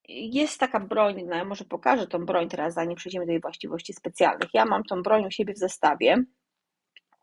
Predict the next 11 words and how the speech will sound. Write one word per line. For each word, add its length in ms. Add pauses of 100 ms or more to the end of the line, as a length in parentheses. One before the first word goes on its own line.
(460)
Jest 260
broń, 180
która 180
się 100
nazywa 300
Perla. 720 (1800)
E, 200
to 160
był 160
kiedyś, 680
e, 260